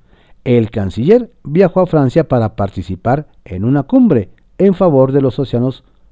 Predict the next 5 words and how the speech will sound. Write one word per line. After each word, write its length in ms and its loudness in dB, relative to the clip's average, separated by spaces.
convocada 760 -2
por 340 2
Emmanuel 480 -2
Macron. 480 -2
Trascendió 640 2